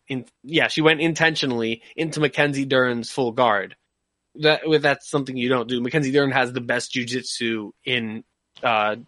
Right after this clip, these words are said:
women's M M A today, and she got armbarred right away. Um, so I,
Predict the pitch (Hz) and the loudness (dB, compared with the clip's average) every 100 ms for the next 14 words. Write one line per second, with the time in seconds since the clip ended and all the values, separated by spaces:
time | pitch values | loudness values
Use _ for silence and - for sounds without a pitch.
0 | _ 123 113 110 113 113 117 127 104 123 | _ -6 -6 -2 0 0 2 2 0 -4
1 | _ 131 135 117 107 - - - _ _ | _ 2 4 4 0 -4 -20 -20 _ _
2 | _ 131 127 110 - 120 120 113 110 113 | _ -2 0 -2 -2 2 4 4 2 2
3 | 127 107 110 117 123 120 117 110 127 131 | 2 4 2 0 -2 2 2 4 4 4
4 | 107 113 _ - _ _ _ _ - 127 | 4 -2 _ -20 _ _ _ _ -2 2
5 | 123 120 117 - _ _ _ _ _ - | 4 4 0 -8 _ _ _ _ _ -2
6 | 147 139 135 131 107 _ _ _ _ _ | 2 4 4 2 -2 _ _ _ _ _
7 | _ _ _ _ _ 143 151 | _ _ _ _ _ -2 -2